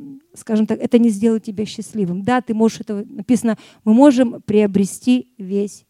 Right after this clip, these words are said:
мир, а душе своей навредить. И когда мы приобретаем весь мир через похоть, мы реально вредим своей душе. Но когда мы приобретаем весь мир верою, по вере, тогда наша душа, она в процветании.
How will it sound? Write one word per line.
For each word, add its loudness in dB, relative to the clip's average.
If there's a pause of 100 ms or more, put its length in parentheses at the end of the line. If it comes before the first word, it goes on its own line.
(180)
мир, -10 (960)
а -4
душе -4
своей -10
навредить. -10 (1080)
И -2
когда -2
мы 4
приобретаем 0
весь -4
мир 0
через -8
похоть, -6
мы -2
реально 0
вредим -2
своей -4
душе. -10 (340)
Но 2
когда 2
мы 6
приобретаем 2
весь -2
мир 2
верою, -2
по 2
вере, 0 (1200)
тогда -4
наша -8
душа, -10
она -10
в -20
процветании. -8